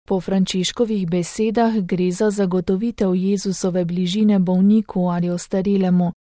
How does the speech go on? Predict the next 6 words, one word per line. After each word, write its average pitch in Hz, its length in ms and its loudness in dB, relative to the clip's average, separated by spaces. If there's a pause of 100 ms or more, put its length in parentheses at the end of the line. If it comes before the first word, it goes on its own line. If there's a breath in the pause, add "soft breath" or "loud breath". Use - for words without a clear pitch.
(160)
Vsaka 196 520 0
oseba, 214 600 2
starejša 180 680 -2
od 180 300 -2
petinšestdeset 202 1040 0
let, 214 320 0